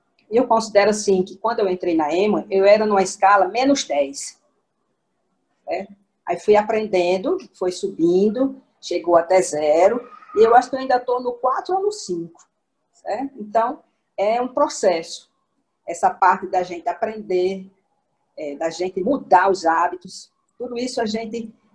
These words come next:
tem que ter, são vários itens e vários fatores que você vai aos poucos acrescentando na sua vida, né? Agora, o que me fez manter,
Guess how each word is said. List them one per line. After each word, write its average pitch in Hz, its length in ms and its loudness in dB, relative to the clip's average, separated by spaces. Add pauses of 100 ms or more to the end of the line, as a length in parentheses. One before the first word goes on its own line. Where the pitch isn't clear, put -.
(120)
tem 202 120 2
que 208 200 0
ter, 196 400 0
são 190 200 -4
vários 220 400 4
itens 214 360 -4
e 190 60 -2
vários 180 320 0
fatores 190 580 -6
que 208 80 -8
você 214 240 -8
vai 214 160 4
aos 214 200 -2
poucos 233 720 -4 (760)
acrescentando 202 680 -2
na 202 100 0
sua 214 220 0
vida, 175 420 -6 (680)
né? 196 280 -8 (280)
Agora, 214 420 2
o 208 40 -12
que 320 240 -8
me 277 200 -6
fez 202 600 -4 (120)
manter, 208 760 -2